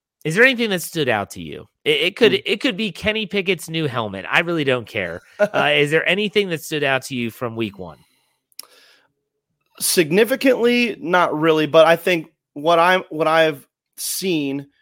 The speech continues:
Speaker 2: is that wide receiver room looks like it's got players that can really fill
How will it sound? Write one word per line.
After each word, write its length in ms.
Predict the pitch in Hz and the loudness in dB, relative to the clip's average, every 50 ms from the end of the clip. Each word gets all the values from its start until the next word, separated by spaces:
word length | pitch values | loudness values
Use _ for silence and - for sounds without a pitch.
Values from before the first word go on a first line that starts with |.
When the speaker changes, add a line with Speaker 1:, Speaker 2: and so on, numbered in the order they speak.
| _ _ _ _ _ - | _ _ _ _ _ -4
Speaker 2:
is 560 | 165 156 156 151 147 147 143 127 - - - _ _ _ _ _ | -2 -2 0 0 -2 -2 -4 -6 -8 -12 -14 _ _ _ _ _
that 220 | - 156 151 147 131 | -4 -4 -2 -2 0
wide 240 | 139 147 151 151 135 | 2 2 2 2 0
receiver 400 | 139 - - - 156 139 139 139 | -4 -8 -6 -6 -6 -4 -4 -4
room 420 | 135 135 135 131 131 131 127 123 _ _ _ _ _ _ | -4 -4 -4 -4 -4 -6 -8 -10 _ _ _ _ _ _
looks 300 | _ 135 165 185 180 - | _ -2 -2 -2 -2 0
like 200 | - 160 151 147 | 2 2 2 2
it's 160 | 151 147 - - | 0 -6 -8 -4
got 420 | - 147 143 139 135 131 - - _ _ _ _ _ _ _ _ | -2 0 2 2 0 0 -4 -8 _ _ _ _ _ _ _ _
players 380 | - - 160 156 165 165 165 156 | -4 0 2 2 2 2 0 2
that 160 | 165 156 151 | 0 0 0
can 120 | - 165 151 | 0 -4 -2
really 240 | 147 147 147 143 | 0 0 0 0
fill 580 | 135 - - - 147 139 139 135 131 127 - _ | -2 -4 -6 -4 -2 0 0 0 -2 -4 -8 _